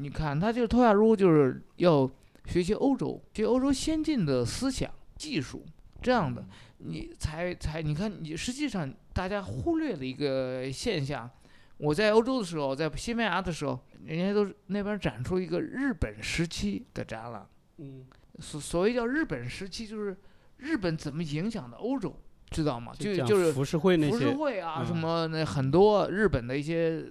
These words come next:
Speaker 1: 这个很多器具啊，日常生活的东西都有，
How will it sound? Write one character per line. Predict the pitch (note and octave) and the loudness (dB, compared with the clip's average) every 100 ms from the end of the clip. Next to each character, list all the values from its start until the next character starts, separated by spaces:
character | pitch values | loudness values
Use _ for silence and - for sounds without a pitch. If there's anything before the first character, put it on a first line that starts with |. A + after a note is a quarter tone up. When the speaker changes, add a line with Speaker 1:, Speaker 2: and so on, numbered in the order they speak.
| - | -14
Speaker 1:
这 | D#3 | -8
个 | D#3 C#3+ C#3+ C#3 | -6 -6 -8 -10
很 | - D3 | -6 -4
多 | |
器 | D#3+ - - B3 | -2 -2 0 -2
具 | D#3+ F#3+ D#3 A#2+ | -2 -2 -4 -4
啊， | A#2 F2+ A#2+ - - - | -8 -10 -12 -16 -20 -6
日 | F3+ | -2
常 | D#3+ F3 | 0 0
生 | F3+ C#4+ C#4 | 0 0 0
活 | C#3+ B2+ | -2 -4
的 | A#2+ | -6
东 | A#2+ A#2 | -12 -12
西 | - A2 - | -12 -16 -4
都 | E3 D3+ | 2 2
有， | C3 - | 2 -4